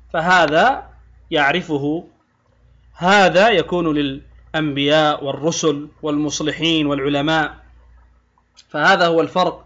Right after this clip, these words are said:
بين الهدايتين، هداية بيد الله لا يملكها إلا الله، لا يملكها لا ملك ولا نبي، وهداية تكون بيد الأنبياء والرسل وبيد العلماء والمصلحين. ولهذا قال الله في القرآن:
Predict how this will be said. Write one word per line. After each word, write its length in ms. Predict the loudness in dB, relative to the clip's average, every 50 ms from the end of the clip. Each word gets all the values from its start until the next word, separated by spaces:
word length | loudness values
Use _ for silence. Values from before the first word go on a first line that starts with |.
| -20 _ -20 -20 -20 _ -4
بين 200 | -2 0 0 0
الهدايتين، 800 | -2 -4 -4 -2 0 0 0 0 0 0 0 -2 -2 -6 -12 -20 -20 -20 -20 -20 -20 -20 -14 -10
هداية 420 | -6 -2 2 4 4 4 4 2 0
بيد 300 | -2 -2 0 0 0 0
الله 420 | -2 -2 0 2 2 2 0 0
لا 160 | 0 0 2
يملكها 600 | 2 2 2 0 -2 -4 -4 -4 -2 -2 -2 -2 -4
إلا 180 | -4 -4 -4
الله، 380 | -2 0 2 4 4 4 4 2 -2 -16 -20 _ _ _ _ _ -6
لا 180 | 0 2 2 4
يملكها 600 | 2 2 0 -2 -4 -4 -4 -2 -2 -2 0 0
لا 160 | 0 -2 -2
ملك 400 | 0 0 2 2 2 2 0 -2
ولا 240 | -2 -2 -2 -2 -2
نبي، 480 | -2 -2 -2 -2 -2 -2 -4 -8 -14 -18 _ _ _ _ _ _ -4
وهداية 580 | -4 -4 -2 -2 -2 0 2 4 4 4 2
تكون 360 | 0 -4 -6 -6 -4 -4 -4 -2
بيد 240 | 0 0 0 0
الأنبياء 540 | -2 -4 -4 -6 -6 -4 -2 0 0 0 0
والرسل 600 | -2 -4 -4 -4 -4 -4 -2 0 -2 -2 -2 -4 -14 _ _ -20 -20 _ -8
وبيد 360 | -8 -6 -4 -2 -2 0 -2
العلماء 480 | -2 -4 -4 -4 -4 -2 0 0 0 2
والمصلحين. 720 | 0 -2 -4 -6 -8 -8 -10 -8 -6 -4 -4 -4 -4 -6
ولهذا 380 | -8 -6 -2 0 0 0 0 -2
قال 240 | -2 0 -2 0 0
الله 200 | 0 0 0 -2
في 80 | -2
القرآن: 560 | -6 -10 -6 -6 -4 -2 0 0 0 0 -2